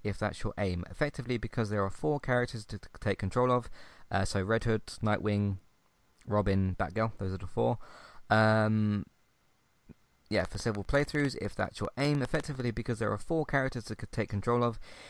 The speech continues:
each run will provide you with a significantly, sorry, slightly different take on events. To be clear, the overarching story will remain the same, it's just your perspective of it will change.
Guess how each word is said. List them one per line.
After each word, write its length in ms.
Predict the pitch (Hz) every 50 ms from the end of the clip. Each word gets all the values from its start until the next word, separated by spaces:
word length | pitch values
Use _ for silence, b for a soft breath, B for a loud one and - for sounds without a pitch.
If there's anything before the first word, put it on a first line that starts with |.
| b b b b -
each 280 | 151 165 156 - - -
run 180 | 139 135 139
will 100 | 127 120
provide 400 | 104 113 107 104 123 120 117 113
you 120 | 113 110 107
with 160 | 107 104 107
a 80 | 107
significantly, 960 | - - 113 - - 127 135 - 139 - - 127 - - 104 113 113 113 110 - -
sorry, 260 | - - 120 104 95
slightly 560 | 92 - - 147 151 147 - 95 101 101 107 107 - - - - - -
different 300 | - 120 - - 104 -
take 260 | - 110 110 110 - - -
on 220 | 104 98 98 - -
events. 340 | 92 123 127 131 123 - -
To 100 | - -
be 100 | 151 151
clear, 240 | - - 139 131 131
the 140 | 123 120
overarching 560 | 123 123 113 123 120 117 117 - - 113 110 101
story 320 | - - 113 113 113 107
will 160 | 95 95 95
remain 260 | 98 101 104 101 95
the 80 | 92 90
same, 320 | - 151 151 151 147 135
it's 80 | - -
just 220 | - 123 113 -
your 80 | 117 107
perspective 500 | - 107 - - 104 - - - 104 92
of 180 | - 98 90 98
it 120 | - -
will 100 | - -
change. 380 | - - 120 117 117 117 -